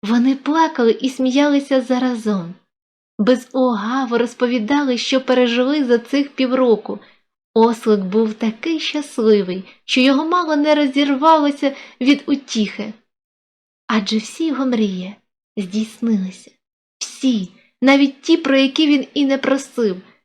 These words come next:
Наприклад, про кучеряву сестричку. І ця важка пригода, сповнена стількох лих і труднощів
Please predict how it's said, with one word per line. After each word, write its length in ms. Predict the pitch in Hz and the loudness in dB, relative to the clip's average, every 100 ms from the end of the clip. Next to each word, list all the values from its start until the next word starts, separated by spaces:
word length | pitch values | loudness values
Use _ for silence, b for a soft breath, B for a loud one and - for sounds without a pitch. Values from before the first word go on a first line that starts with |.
| _ | _
Наприклад, 500 | 220 277 415 415 247 | 0 2 2 2 0
про 140 | 226 220 | 2 0
кучеряву 500 | 220 247 233 311 233 | 2 2 2 2 -2
сестричку. 720 | 202 - 220 226 - 208 208 B B _ - | -6 -2 -2 -2 -4 -4 -6 B B _ -2
І 120 | 254 | -2
ця 320 | - 254 226 | -2 -4 -4
важка 320 | 208 - - | -2 -2 -2
пригода, 540 | 220 220 190 262 277 208 | -6 -6 -4 -4 -4 -6
сповнена 500 | - 285 285 269 262 | -2 2 2 4 0
стількох 580 | 262 302 294 381 339 302 | 0 -4 -2 -4 -2 0
лих 360 | 285 240 - - | 2 2 -2 -8
і 80 | 220 | -8
труднощів 720 | - 302 277 208 185 - | -2 -2 0 0 -2 -10